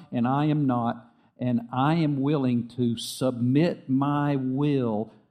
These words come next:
unto you. You teach me. I'll do what? I'll do what you want me to do. I'll follow your correction." Are you willing to do that? If not, catch up with us later, guys, 'cause you're stuck.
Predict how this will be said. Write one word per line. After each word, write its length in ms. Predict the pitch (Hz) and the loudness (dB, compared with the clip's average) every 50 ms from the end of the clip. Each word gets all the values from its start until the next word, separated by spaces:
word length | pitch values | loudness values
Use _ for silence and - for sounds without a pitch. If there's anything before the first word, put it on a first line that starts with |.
| _ _ _ _ _ | _ _ _ _ _
unto 340 | 131 135 135 135 131 - 131 | 2 2 4 2 2 0 -2
you. 680 | 120 123 127 127 123 120 117 110 104 104 104 104 104 - - - _ _ _ _ _ _ _ _ _ | -2 0 0 2 2 4 4 2 2 2 0 -2 -4 -6 -12 -20 _ _ _ _ _ _ _ _ _
You 180 | 120 123 135 131 | -2 -2 -2 -2
teach 400 | - - 135 117 - - - - | 0 0 0 0 -2 -2 -4 -6
me. 120 | 101 - - | -6 -4 -2
I'll 160 | 120 123 127 | -2 -2 0
do 180 | 120 127 123 120 | 0 -2 -2 -2
what? 280 | 120 101 92 - - _ _ _ _ - | -2 -4 -4 -6 -10 _ _ _ _ -8
I'll 140 | 110 120 127 | -4 -2 -2
do 720 | - 107 107 107 135 147 156 165 175 180 185 196 202 185 - - _ _ _ _ _ | -2 -4 -6 -4 -2 0 2 2 2 2 2 2 0 -2 -4 -10 _ _ _ _ _
what 220 | - 113 - - | -8 -8 -6 -4
you 160 | 120 120 135 131 | -2 -2 0 0
want 180 | 135 131 - | 0 -2 -2
me 80 | 139 135 | -2 -2
to 100 | 139 131 | -2 -4
do. 400 | 120 120 107 98 98 98 117 123 - _ _ _ _ _ _ _ _ _ _ _ _ _ _ | -4 -4 -4 -4 -4 -6 -10 -12 -16 _ _ _ _ _ _ _ _ _ _ _ _ _ _
I'll 160 | 120 117 110 110 | -2 0 0 0
follow 520 | - - - - 127 131 143 147 147 143 | -2 -4 -4 -2 0 2 2 0 0 -2
your 200 | 139 131 139 135 | -4 -4 -6 -8
correction." 500 | 139 - 135 127 123 123 123 123 - 117 | -8 -8 -6 -4 -2 -2 -4 -4 -8 -8
Are 40 | 113 | -6
you 160 | 113 120 127 | -4 -2 -2
willing 360 | 123 131 143 151 160 165 156 - | 0 0 0 0 0 -2 -4 -4
to 100 | - 147 | -6 -6
do 180 | 147 156 156 | -4 -4 -4
that? 220 | 151 160 175 170 - - _ _ _ - | -2 -4 -6 -6 -8 -14 _ _ _ -2
If 180 | 123 123 127 | -2 -2 0
not, 380 | 143 160 196 185 139 135 - - - - - _ _ _ _ _ _ _ _ _ _ _ _ _ _ _ _ _ _ _ | 2 2 4 4 4 2 0 -6 -14 -20 -20 _ _ _ _ _ _ _ _ _ _ _ _ _ _ _ _ _ _ _
catch 200 | 147 147 - - | -2 -2 0 0
up 140 | 165 160 - | -2 -2 0
with 140 | 175 170 180 | 0 0 0
us 120 | 165 - | 0 0
later, 280 | 180 180 185 185 160 127 | 2 2 2 2 0 -2
guys, 340 | 127 131 120 120 117 117 | -2 -2 0 0 -2 -2
'cause 240 | - - 120 113 110 | -4 -4 -4 -4 -4
you're 80 | 117 107 | -6 -8
stuck. 480 | - - - 139 110 92 - - - | -8 -6 -4 -2 -2 -2 -4 -8 -16